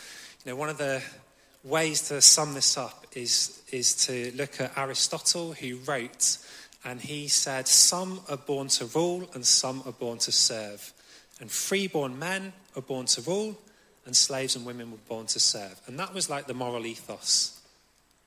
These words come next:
of the Greco-Roman culture. So we need to know that.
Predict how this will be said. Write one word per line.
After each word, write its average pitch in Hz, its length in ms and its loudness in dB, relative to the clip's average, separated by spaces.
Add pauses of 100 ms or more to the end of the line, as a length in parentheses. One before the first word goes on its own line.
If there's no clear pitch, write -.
(140)
of 113 100 -12
the 113 80 -6
Greco-Roman 104 680 -10
culture. 104 420 -10 (1300)
So 165 180 4
we 185 100 4
need 233 260 4
to - 120 8
know 208 220 -2
that. 113 200 -10